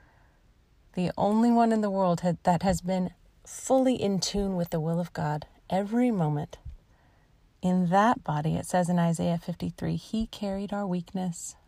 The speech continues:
our sickness, our disease, and put them to death on the cross." And we believe that three days later, he walked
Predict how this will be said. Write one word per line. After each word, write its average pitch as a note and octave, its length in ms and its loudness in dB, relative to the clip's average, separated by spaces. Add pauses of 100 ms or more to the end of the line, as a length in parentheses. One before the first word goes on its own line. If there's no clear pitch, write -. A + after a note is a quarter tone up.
(140)
our E3 60 -8
sickness, F#3+ 720 -8 (120)
our F3 100 -4
disease, E3 640 -4 (1160)
and E3+ 140 -4
put F3 160 -2
them F3 140 0
to - 100 -6
death E3+ 280 -2
on F3 100 0
the E3+ 60 0
cross." - 480 -6 (1900)
And E3+ 140 0
we F3+ 160 0
believe F3 400 0
that - 220 -6
three F#3 240 -2
days F3+ 320 -4
later, E3+ 320 0
he G3+ 240 -2
walked F3+ 480 -4